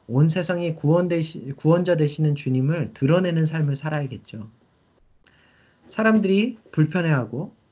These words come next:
또 조롱하고 거부한다 해도 성령님의 이끄심이 주어진다면 담대하게 예수님을 인정하고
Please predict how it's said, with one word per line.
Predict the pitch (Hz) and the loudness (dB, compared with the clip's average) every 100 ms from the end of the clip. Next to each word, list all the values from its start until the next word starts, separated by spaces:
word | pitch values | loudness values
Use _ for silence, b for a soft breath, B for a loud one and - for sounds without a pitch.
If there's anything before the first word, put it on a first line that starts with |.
| _ _ _ | _ _ _
또 | 135 | -8
조롱하고 | 127 131 160 147 110 127 196 | -2 0 2 2 -2 -6 -8
거부한다 | - 123 160 151 139 | -4 -2 0 0 0
해도 | 123 110 131 131 95 _ _ b b b b b | -2 -4 -4 -4 -8 _ _ b b b b b
성령님의 | - 233 247 240 220 180 | -4 -2 0 2 2 2
이끄심이 | 143 - 196 175 170 165 156 156 147 - - | 0 0 0 0 -2 -2 0 2 0 -2 -4
주어진다면 | 143 160 151 120 107 110 139 104 - | 2 4 2 -2 -6 -6 -6 -8 -10
담대하게 | 127 139 165 180 156 156 113 | 0 2 4 2 0 0 0
예수님을 | 113 165 160 151 139 | -2 -2 0 0 0
인정하고 | 120 127 156 117 110 165 220 | 0 2 2 0 -2 -4 -6